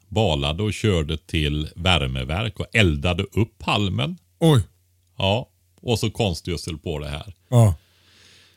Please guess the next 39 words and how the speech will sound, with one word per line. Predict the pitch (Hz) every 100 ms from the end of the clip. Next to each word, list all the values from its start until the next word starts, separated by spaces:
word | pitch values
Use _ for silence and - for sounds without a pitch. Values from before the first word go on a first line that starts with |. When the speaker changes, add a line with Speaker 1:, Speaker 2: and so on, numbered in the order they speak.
| _ _ _ - _ _
Speaker 1:
Alltså, | - 123 110 139
du | 143
vet, | 127 117 -
man | 117
får | - 139
inte | 127 98 131
in | 98 139 160 156
det |
här | 156 120
organiska | 107 104 101 85 82 85 - 92
materialet. | 90 - 90 85 71 65 -
Det | -
blir | 95 120
ingen | 107 101 123
gödsel, | 117 87 - - 85 95
ingen | 107 98 98
kodynga, | - 107 82 73 76 73 95
ingenting, | 101 90 95 87 92 90
utan | 85 - 85
det | 127 104
är |
den | 107 107
här | 92
jorden. | 82 80 71 69 90 113 95
Och | 101
så | 104
bearbe-, | 87 131 90 80 73 87
när | 104
du | 110
bearbetar | 110 - 156 95 85 85 95 92 -
den | 180 156
också. | 78 - 90
Du | 92
har | 120
hört | 127 113
talas | 131 107 98
om | 107 104
grävningsfri | 123 123 90 85 92 - 156 135
trädgård. | - 80 69 73 -